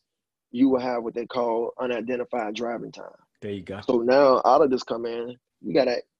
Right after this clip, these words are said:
Speaker 1: you gotta explain why you got so many hours of unidentified driving time.
Speaker 2: Right.
Speaker 1: 'Cause you hadn't logged nothing.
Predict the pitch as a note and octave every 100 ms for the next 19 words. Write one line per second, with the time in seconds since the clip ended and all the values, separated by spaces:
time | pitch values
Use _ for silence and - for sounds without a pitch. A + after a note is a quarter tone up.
0 | _ D3 C#3 A#2 - D#3 C#3+ C3 B2+ C3
1 | C3 B2 B2+ B2 B2 A#2+ A#2+ A2 - -
2 | C3 B2 A#2+ B2 A#2+ A#2 A#2+ A#2 C3+ C3
3 | A2 F#2 _ _ _ _ - E2+ - _
4 | _ _ - C3 B2 A#2 A2 C3 A#2 E2+
5 | B1 -